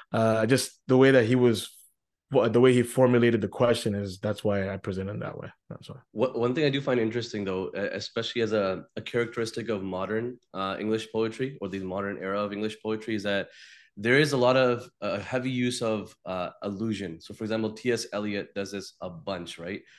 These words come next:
Speaker 2: And a lot of times this, this allusion is to, uh, is to, um, Greek mythology, right? Or different characters in Greek mythology. Um, or it could also be biblical, uh, references, right?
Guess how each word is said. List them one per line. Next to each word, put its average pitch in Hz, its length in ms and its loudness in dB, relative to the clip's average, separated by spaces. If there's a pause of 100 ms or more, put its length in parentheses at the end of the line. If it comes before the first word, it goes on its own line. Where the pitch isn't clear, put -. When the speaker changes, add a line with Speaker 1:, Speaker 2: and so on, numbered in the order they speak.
(380)
Speaker 2:
And 107 100 -2
a 113 60 0
lot 117 160 4
of 127 80 2
times 127 300 0
this, 113 260 -8
this 98 240 -10
allusion 110 500 -4
is 104 140 -6
to, 98 400 -6
uh, 95 40 -6
is 92 440 -8
to, 98 400 -6
um, 82 460 -10 (280)
Greek 113 280 -6
mythology, 92 600 -6
right? 85 260 -8 (440)
Or 98 140 -4
different 101 540 -8
characters 104 480 -6
in 92 100 -8
Greek 92 220 -10
mythology. 85 720 -10 (380)
Um, 85 720 -4
or 110 380 2
it 104 180 -6
could 113 100 -6
also 104 220 -4
be 101 100 -6
biblical, 98 880 -4
uh, 90 100 -6
references, 90 600 -10
right? 95 240 -6